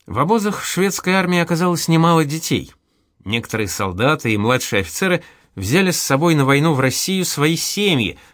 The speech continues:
потому что без кормильцев семьям не на что было жить в Швеции. Семьи тоже попали в плен.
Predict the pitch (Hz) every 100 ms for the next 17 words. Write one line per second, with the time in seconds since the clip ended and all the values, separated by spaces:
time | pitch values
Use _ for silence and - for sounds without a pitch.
0 | _ - 104 117 - 101 101 104 104 151
1 | 175 - - 160 170 165 139 123 147 160
2 | - 170 139 127 98 107 113 - - 160
3 | 139 - - - _ _ _ _ _ _
4 | _ _ - - 123 139 131 127 - 190
5 | 175 117 - 90 87 82 71 - - 64
6 | -